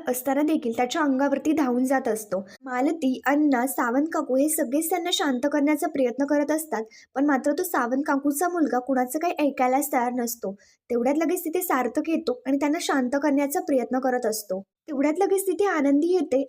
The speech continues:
आणि आनंदी दाराशीच असताना ती लपून त्यांचं सगळं बोलणं ऐकत असते. तर मग आता सार्थक विचारत असतो की, "काय झालंय?" याच्यावरती सावंत काकू सांगू लागतात की, "अहो, काय झालं, मी स्वतः आनंदीला बघितलं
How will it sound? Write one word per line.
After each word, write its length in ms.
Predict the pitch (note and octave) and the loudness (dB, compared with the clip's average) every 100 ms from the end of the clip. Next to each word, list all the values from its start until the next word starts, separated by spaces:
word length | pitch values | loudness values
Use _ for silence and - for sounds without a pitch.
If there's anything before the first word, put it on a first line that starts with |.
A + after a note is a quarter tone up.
| B3+ | 0
आणि 160 | D4 | 0
आनंदी 340 | D#4 C#4 C#4+ E4+ | 2 2 2 2
दाराशीच 580 | D#4+ B3+ B3+ C4+ E4 | 0 0 0 -2 -2
असताना 380 | E4+ D#4+ D#4 C4 | -2 -2 0 0
ती 200 | A#3+ D#4+ | 0 0
लपून 300 | D#4 D#4 E4 | 0 0 -4
त्यांचं 260 | D#4+ C#4+ D#4+ | -2 -2 -2
सगळं 400 | E4+ C4 B3+ C#4 | -2 -2 0 0
बोलणं 280 | C#4+ C4+ C#4+ | 2 2 2
ऐकत 340 | A#3 A3 A3+ | 0 -2 -2
असते. 320 | A3+ - G3 G3 - _ | -2 -4 -10 -12 -18 _
तर 100 | C#4 | -2
मग 100 | C#4 | 0
आता 180 | D#4 G4 | 0 0
सार्थक 380 | G4 D4 C4 D#4 D#4+ | 0 0 0 -2 -2
विचारत 380 | D#4+ F4 F4 | -2 -2 -2
असतो 240 | F#4+ E4+ C#4+ | -2 -2 -2
की, 140 | E4 | -2
"काय 260 | D#4+ C4+ D4 | -2 0 2
झालंय?" 280 | F#4 D4 A3+ | 2 2 0
याच्यावरती 760 | - _ A3+ A#3 C#4+ C#4+ E4+ | -4 _ -4 0 0 0 -2
सावंत 400 | E4+ D4+ A3+ C#4 | 0 0 0 0
काकू 200 | D4+ C#4+ | 0 -2
सांगू 320 | D#4+ E4 C#4 D4+ | -2 0 2 4
लागतात 400 | D4 D4+ A#3 A3+ - - - | 2 -2 -8 -8 -10 -12 -2
की, 60 | |
"अहो, 180 | C#4 D#4+ | 0 0
काय 280 | D#4+ B3 C#4+ | 0 2 2
झालं, 220 | F4 C#4 | 2 2
मी 140 | C4+ | 2
स्वतः 340 | D#4 C#4 C4+ C#4 | 0 0 0 0
आनंदीला 480 | D#4 D#4+ D4+ D4 D#4+ | 0 2 2 2 2
बघितलं 480 | D4 - A#3+ A3 | 2 0 -2 -2